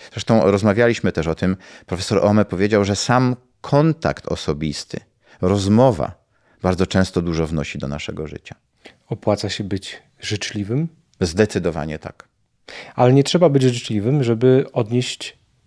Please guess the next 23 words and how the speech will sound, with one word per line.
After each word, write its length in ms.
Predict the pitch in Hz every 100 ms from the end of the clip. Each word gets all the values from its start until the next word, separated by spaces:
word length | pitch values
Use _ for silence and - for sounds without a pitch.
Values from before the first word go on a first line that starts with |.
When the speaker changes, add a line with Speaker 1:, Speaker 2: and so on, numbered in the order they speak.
| _ _ 196 185 185
Speaker 2:
sukces 340 | 151 147 - 110
w 40 |
życiu, 220 | 110 104
powodzenie? 640 | 101 107 104 95 90 85 85 _ _ _ _ _ _ _ _ _ - - -
Speaker 1:
Wszystko 300 | - - 151
jest 120 | -
w 20 |
pewnym 260 | 127 113 101
sensie 320 | 92 92 95
powiązane. 800 | 82 78 78 73 69 69 69 76 _ _ _ _ _ -
Wiesz, 200 | 113 - - - - _ _ _ _ - _ _ _ _ _
bardzo 340 | 117 143 135 139
trudno 460 | - 160 151 143
jest 200 | 127 113
osiągnąć 520 | 95 - 113 104 92
sukces 340 | - 85 - 76
samemu. 440 | - 62 53 55 - _ _ _ _ _
Bardzo 360 | 85 95 67 73
trudno. 380 | - 78 80 - _ _
Ja 100 | 113
na 120 | 113 107
przykład 480 | - - 98 -
to, 280 | - 135 147